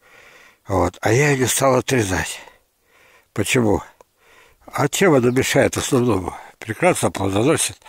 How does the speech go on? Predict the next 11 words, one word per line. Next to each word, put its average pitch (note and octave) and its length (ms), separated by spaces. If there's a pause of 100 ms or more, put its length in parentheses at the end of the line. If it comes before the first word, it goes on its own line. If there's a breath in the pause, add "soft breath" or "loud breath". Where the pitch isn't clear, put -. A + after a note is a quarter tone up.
(280 loud breath)
Посмотрите, D3 340
сколько - 320
цветов. - 460 (880 soft breath)
Все - 340
в - 60
цветах. - 420
А - 80
посмотрите, C#3 420
какие A#2+ 280
приросты A#2 480
дает. A#2+ 360